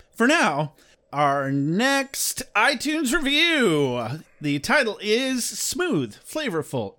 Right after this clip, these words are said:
and Delicious. And I'm not talking about the beer. That's all just the title. Five-star review by your least fave camp counselor. I wonder who that could be.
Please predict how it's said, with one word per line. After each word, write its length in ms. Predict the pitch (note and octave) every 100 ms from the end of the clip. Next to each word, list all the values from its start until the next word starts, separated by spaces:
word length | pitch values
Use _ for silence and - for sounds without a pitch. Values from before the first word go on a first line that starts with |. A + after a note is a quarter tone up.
| -
and 580 | A#3+ F3 C#3+ D3+ F3 D#3+
Delicious. 600 | G3 A#3+ - B2+ A2 -
And 140 | G3 B3
I'm 160 | A3+ A#3+
not 180 | A#3
talking 400 | - C4 A#3+ D3+
about 280 | C3+ E3 F#3+
the 60 | G#3+
beer. 460 | G3 D4+ E3+ G#2 - _ -
That's 200 | F3 F#3
all 160 | G#3 F#3+
just 220 | F#3 -
the 100 | F3+
title. 420 | F#3 C#3+ G#2 A2+ _
Five-star 440 | - D4 A#3 A3+ F3+
review 480 | D#3+ E3 F#3+ F#3+ F3+ - -
by 300 | C#3 F3 E3+
your 280 | E3 D#3 D3+
least 580 | E3 C4 E3 - - -
fave 400 | G3 F3+ E3+ -
camp 360 | - A3 G#3 -
counselor. 840 | A#3+ G#3 - E3+ D#3+ D3+ D3 C#3 _ _ -
I 140 | G3+
wonder 340 | F3 D3+ C#3+ C#3
who 120 | C#3+
that 260 | C#3 C3
could 180 | - A#2
be. 280 | G#2+ F2+ -